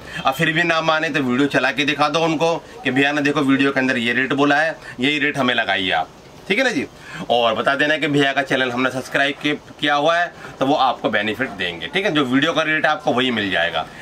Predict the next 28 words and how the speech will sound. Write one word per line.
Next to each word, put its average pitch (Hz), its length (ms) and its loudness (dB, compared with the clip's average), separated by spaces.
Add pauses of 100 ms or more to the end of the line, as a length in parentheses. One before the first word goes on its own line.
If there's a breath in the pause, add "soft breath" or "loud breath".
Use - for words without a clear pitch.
(120)
नहीं 143 120 0
तो 175 100 0
वो 170 100 4
आपसे 156 280 0
रेट 143 220 0
मांगेंगे 131 340 2
हजार, 123 380 2
बारह 120 220 2
सौ, 127 140 -4
आठ 117 220 2
सौ 127 100 -4
रुपये 107 180 -6
मीटर 107 200 -4
मांगेंगे 90 380 -2
आपसे। 80 300 -10 (300 loud breath)
तो 123 60 0
आपको 131 380 0
बोलना 117 260 2
है 285 80 0
कि 151 60 0
हमने 135 180 2
भैया 120 200 2
का - 100 -4
चैनल 113 220 -2
सब्सक्राइब 107 460 -4
किया 120 140 2
हुआ 143 180 2
है 180 160 -2